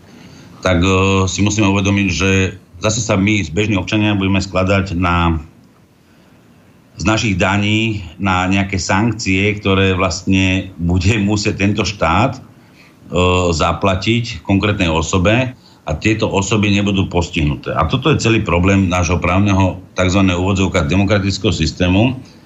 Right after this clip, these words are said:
lebo v demokracii by škodu mal hradiť ten, ktorý ju spôsobil. U nás neexistuje zákon, ktorý by bol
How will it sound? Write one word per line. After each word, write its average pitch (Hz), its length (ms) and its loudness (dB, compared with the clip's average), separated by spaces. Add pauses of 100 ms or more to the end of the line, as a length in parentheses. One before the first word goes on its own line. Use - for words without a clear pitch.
(600)
lebo 90 320 2
v 85 60 0
demokracii 107 880 0
by 98 140 2 (360)
škodu 120 320 0
mal 104 240 2
hradiť 104 460 0
ten, 104 260 0
ktorý 104 160 -2
ju 98 60 -2 (100)
spôsobil. 80 540 -4 (1200)
U 117 140 2
nás 123 420 0
neexistuje 104 960 0 (720)
zákon, 104 880 0 (1300)
ktorý 107 240 2
by - 60 0
bol 95 120 0